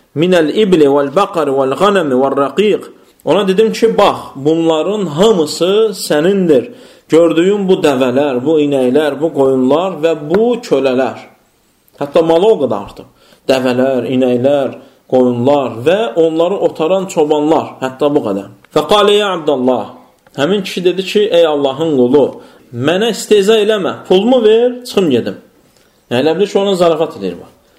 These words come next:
Deyəndə ki, bax, bu qədər mal sənindir. Hə? Amma təəccüblüdür ya, həqiqətən. İxlasa bax.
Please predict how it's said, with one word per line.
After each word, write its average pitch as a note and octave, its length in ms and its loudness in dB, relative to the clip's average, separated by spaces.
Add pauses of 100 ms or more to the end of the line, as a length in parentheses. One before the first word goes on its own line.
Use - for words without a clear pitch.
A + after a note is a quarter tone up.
(280)
Deyəndə C#3+ 340 -2
ki, D3 140 -12
bax, D3+ 200 -4
bu F#3+ 140 -2
qədər D#3 240 2
mal D3 180 2
sənindir. D#3+ 600 -2 (760)
Hə? C3 120 -2 (400)
Amma A2+ 180 -8
təəccüblüdür C#3 600 -4
ya, D#3 100 -2 (140)
həqiqətən. - 500 -10
İxlasa B2+ 440 0
bax. - 340 -6